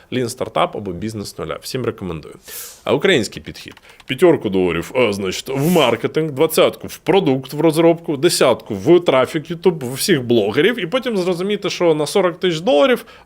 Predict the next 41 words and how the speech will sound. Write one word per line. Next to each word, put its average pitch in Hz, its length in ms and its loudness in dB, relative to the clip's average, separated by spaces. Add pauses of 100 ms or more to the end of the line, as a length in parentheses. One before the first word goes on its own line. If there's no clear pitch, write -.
(140)
після - 220 -2
цього 139 160 2
експерименту 214 640 -2 (300)
нікому 170 420 -4
не 165 100 -2
потрібні 92 580 -8
ми 120 260 -8
і - 80 -12
наш 101 220 -10
продукт 90 400 -12
не 143 160 -2
заходить. - 840 -14 (360)
Ображатись, 120 640 2
боротись, 139 480 2
вкласти 101 280 -4
ще - 160 -8
сорок 110 220 -8
тисяч 104 200 -8
доларів, 104 340 -2
щоб 98 140 -6
зрозуміти, 104 500 -2
«Да 156 160 4
ні, 180 420 4
я 175 120 2
тобі 185 200 2
доведу, 196 540 4
що - 140 -2
вам 175 180 0
треба», 233 420 2 (200)
потім 175 260 0
закритись, 165 500 -2
горювати 135 640 2
і 117 40 -10
пояснювати 113 760 -4
причину 98 500 -6
невдалих 92 400 -2
результатів 117 560 -4
в - 80 -18
чому 113 220 -2
завгодно, 123 420 2
окрім 123 320 -2